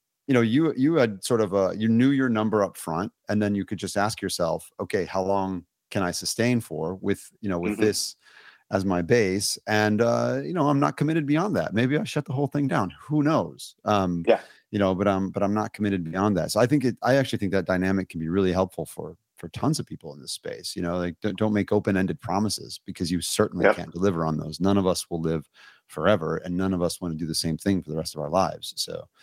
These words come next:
Speaker 2: Yeah.
Speaker 1: um,
Speaker 2: And,
Speaker 1: you know.
Speaker 2: and, and even though I don't focus at all on secondary, like, in coming up with a plan, we will have to s-, like, we'll see. You know, the worry obviously is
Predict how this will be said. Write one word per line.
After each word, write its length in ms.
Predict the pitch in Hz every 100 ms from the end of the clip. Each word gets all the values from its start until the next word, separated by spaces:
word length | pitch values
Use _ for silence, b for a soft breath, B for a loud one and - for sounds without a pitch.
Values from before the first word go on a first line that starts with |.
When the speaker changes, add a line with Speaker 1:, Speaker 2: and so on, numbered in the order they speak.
| B
Speaker 2:
Yeah. 220 | - 73 -
Speaker 1:
um, 440 | 87 80 73 73 -
Speaker 2:
And, 160 | 127
Speaker 1:
you 60 | 127
know. 80 | 127
Speaker 2:
and, 160 | 120 - -
and 140 | 120 123
even 220 | 139 139
though 160 | 120
I 80 | 117
don't 260 | 113 110 -
focus 580 | 117 107 107 95 - - _ -
at 160 | 113 95
all 400 | 101 101 101 98
on 160 | 92 87
secondary, 720 | 110 110 101 98 92 92 92
like, 240 | 92 87 _
in 160 | 110 98
coming 240 | 117 101
up 80 | 98
with 100 | -
a 40 |
plan, 320 | - 180 135 110 _ 117
we 120 | 123
will 160 | 127
have 180 | 127 117
to 60 | 123
s-, 140 | - 127
like, 160 | 113
we'll 180 | 127 123
see. 420 | - 117 92 92 - 82
You 100 | 123
know, 120 | 110
the 100 | 107
worry 420 | 110 113 170 120 101
obviously 580 | 98 98 95 - 95
is 360 | 92 92 92 -